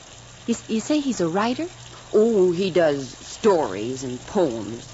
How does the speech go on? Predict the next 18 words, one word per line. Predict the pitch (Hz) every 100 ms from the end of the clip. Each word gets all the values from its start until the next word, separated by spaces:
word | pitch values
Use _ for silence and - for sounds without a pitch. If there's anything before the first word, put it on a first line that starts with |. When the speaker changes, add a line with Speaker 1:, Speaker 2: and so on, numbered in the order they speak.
| -
Speaker 1:
Uh-huh. | 180 175
Speaker 2:
Things | 220 - - - 190 156 -
that | 147 -
don't | 156 -
sell. | - 202 175 139
If | 131 - - - 320 - 254 - - -
he | -
didn't | 180 196 208
have | 190 180
that | 185 165
janitor's | - 214 226 180 175 147
job | 196 175 180
he's | 170 175
got, | 151 220 233
he'd | 196
starve | - - 247 220 175
to | 156
death. | 147 147 143